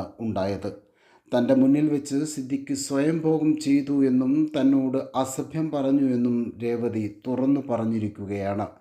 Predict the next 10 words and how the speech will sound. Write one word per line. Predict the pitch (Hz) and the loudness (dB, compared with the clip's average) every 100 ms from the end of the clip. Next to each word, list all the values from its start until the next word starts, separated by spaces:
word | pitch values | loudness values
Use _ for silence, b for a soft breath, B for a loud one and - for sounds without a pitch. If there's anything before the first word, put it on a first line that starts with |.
| b b b b b b | b b b b b b
നടിയുടെ | 170 185 214 202 208 185 | 2 4 2 2 0 0
പരാതിയിൽ | 170 180 185 175 160 156 - | 0 2 2 2 2 0 -2
പോലീസ് | 147 147 143 - - | -2 0 -2 -8 -8
കേസെടുത്തതോടെ | 147 151 151 139 131 139 131 123 127 151 | -4 -4 -4 -6 -2 0 2 2 2 0
സിദ്ദിഖ് | - 131 113 127 - 120 113 123 | -2 -4 -2 -4 -2 -4 -4 0
ഒളിവിൽ | 131 139 139 127 - | 2 4 4 2 0
പോയി. | 113 107 92 82 b b b | -4 -4 -4 -8 b b b
എന്നാൽ | 110 120 131 156 - | -4 -2 -2 -6 -6
പോലീസ് | - 127 127 - - | 0 2 2 -2 -6
അന്വേഷണത്തിൽ | 135 139 151 151 151 131 110 120 | 2 4 4 2 0 -2 -2 -4